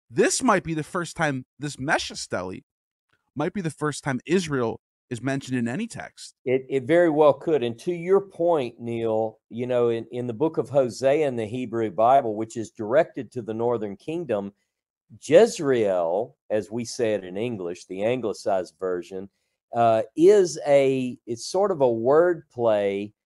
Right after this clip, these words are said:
Speaker 2: of that northern kingdom, which,
Speaker 1: Right.
Speaker 2: which most of the, the minimalist scholars would say,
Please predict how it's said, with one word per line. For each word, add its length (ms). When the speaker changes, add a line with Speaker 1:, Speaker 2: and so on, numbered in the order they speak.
Speaker 2:
of 260
that 260
northern 540
kingdom, 540
which, 260
Speaker 1:
Right. 100
Speaker 2:
which 200
most 380
of 260
the, 380
the 100
minimalist 520
scholars 640
would 200
say, 600